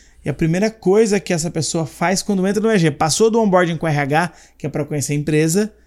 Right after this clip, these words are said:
ela vem pra esse treinamento pra aprender a fazer vendas consultivas. O objetivo dele, né, esse treinamento tem o intuito de mostrar pras novas pessoas como o time comercial trabalha, é, e como nós utili-, utilizamos os frameworks,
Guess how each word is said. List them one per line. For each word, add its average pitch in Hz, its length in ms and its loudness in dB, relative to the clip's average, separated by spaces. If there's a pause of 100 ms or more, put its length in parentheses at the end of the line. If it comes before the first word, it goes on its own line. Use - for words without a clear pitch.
(260)
ela 165 240 -4
vem 147 200 -4
pra 160 140 -8
esse - 200 -10
treinamento 147 500 -6
pra 151 160 -4
aprender 151 520 -2
a 160 80 -4
fazer 147 300 -4
vendas 139 260 -4
consultivas. - 680 -8 (520)
O 160 100 2
objetivo 196 640 2
dele, 190 320 4
né, 151 220 0
esse 208 260 0
treinamento 202 540 -2
tem 190 180 -4
o 185 40 -2
intuito 185 300 -4
de 170 120 -2
mostrar 170 420 -2
pras 160 220 -2
novas 165 280 -2
pessoas 156 540 -2 (460)
como 226 300 4
o 240 40 2
time 214 320 0
comercial 185 500 -2
trabalha, 175 880 2 (600)
é, 151 200 0
e 156 60 0
como 214 340 0
nós 208 220 0
utili-, 175 560 -2
utilizamos 180 640 -2
os 190 120 -8
frameworks, 190 600 0